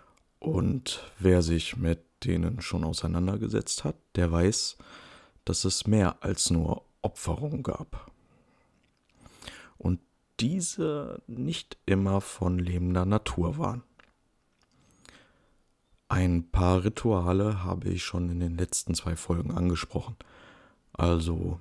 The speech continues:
wer diese noch nicht gehört hat, hier eine kleine Empfehlung. Natürlich verlinke ich sie euch in den Shownotes. Also,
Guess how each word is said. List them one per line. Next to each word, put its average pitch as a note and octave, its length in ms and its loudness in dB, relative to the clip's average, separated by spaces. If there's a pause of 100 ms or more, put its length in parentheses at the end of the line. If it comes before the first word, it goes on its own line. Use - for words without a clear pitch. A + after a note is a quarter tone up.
(160)
wer E2+ 280 -2
diese G#2+ 380 -2
noch F2 180 -2
nicht F2+ 200 -4
gehört G2 380 -2
hat, - 380 -6 (720)
hier E2 440 2
eine E2 220 -2
kleine E2+ 340 -4
Empfehlung. - 500 -4 (1300)
Natürlich D#3+ 420 2
verlinke A#2+ 460 4
ich G2+ 220 0
sie F2+ 180 0
euch F2+ 420 0
in F2 60 -2
den F2 160 -2
Shownotes. - 720 -4 (2250)
Also, E2+ 340 4